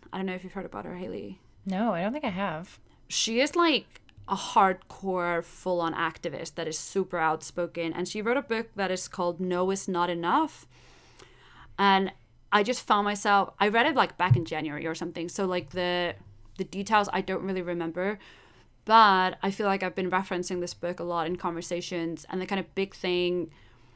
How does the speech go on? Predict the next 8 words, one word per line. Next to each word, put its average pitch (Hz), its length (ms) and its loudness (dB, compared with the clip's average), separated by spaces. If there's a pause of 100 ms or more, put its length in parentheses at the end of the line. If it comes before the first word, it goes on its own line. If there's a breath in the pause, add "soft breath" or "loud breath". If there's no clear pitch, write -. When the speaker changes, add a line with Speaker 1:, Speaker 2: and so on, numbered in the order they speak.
(240 soft breath)
Speaker 1:
I 185 160 4
took 196 260 -4
away 175 220 -2
from 165 200 -4
it, - 140 -6
she, 196 220 -6 (160)
she, 302 360 -2 (180)
she 247 340 -4